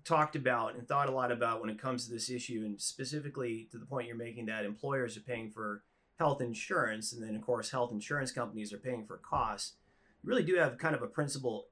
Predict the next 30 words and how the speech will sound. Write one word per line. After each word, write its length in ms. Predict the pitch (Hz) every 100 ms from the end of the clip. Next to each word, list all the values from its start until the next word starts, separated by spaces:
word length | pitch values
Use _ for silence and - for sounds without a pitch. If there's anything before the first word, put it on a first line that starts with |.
| -
agent 400 | 139 127 120 -
problem 420 | 117 113 107 101
here. 400 | 107 110 90 82
And 140 | 120 120
in 80 |
my, 300 | 127 139 135 - _ -
my 240 | 127 131
opinion, 340 | 120 120 107 110
I'd 60 |
like 180 | 123 123
to 60 | 127
get 160 | 120
your 180 | 107 127
thoughts 360 | 123 107 98 98
on 100 | 90
this, 240 | 87 92
and 100 | 113
that 220 | 123 123
you've 160 | 123 113
got 300 | 131 127 123 - _ _ _ _
one 280 | 127 151 185
group 200 | 170 160
of 60 |
people 260 | 147 156 143
that 120 | 139
are 100 | 123
consuming 500 | 123 110 151 151 143
healthcare, 520 | 123 113 - 107 101
which 180 | 113 107
is, 160 | 117